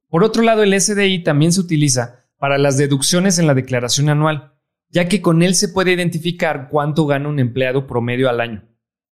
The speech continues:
Te invitamos a suscribirte a nuestro podcast Talent Growth con este y muchos más temas que te ayudarán a administrar y desarrollar tu personal para generar un crecimiento mucho mayor y acelerado en tu negocio.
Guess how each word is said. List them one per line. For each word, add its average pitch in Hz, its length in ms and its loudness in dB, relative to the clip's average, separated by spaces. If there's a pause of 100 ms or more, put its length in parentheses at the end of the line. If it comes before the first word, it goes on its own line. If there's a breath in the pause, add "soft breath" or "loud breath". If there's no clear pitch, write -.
(1200)
Te 175 80 0
invitamos 196 400 2
a 240 60 0
suscribirte 185 680 0
a 175 80 0
nuestro 139 320 0
podcast 165 460 -4
Talent 160 300 2
Growth 147 240 2
con 135 180 2
este 156 220 0
y 165 40 0
muchos 127 380 -2
más 156 340 -2
temas 156 680 -2
que 139 100 -2
te 147 100 -2
ayudarán 160 440 2
a - 20 4
administrar 160 480 2
y 180 40 4
desarrollar 143 480 2
tu 170 120 -4
personal 139 460 0
para 151 180 0
generar 127 380 0
un 165 80 4
crecimiento 143 720 0
mucho 185 400 0
mayor 147 380 -2
y 143 100 -4
acelerado 135 540 -2
en 135 100 -4
tu 127 100 -8
negocio. 104 380 -8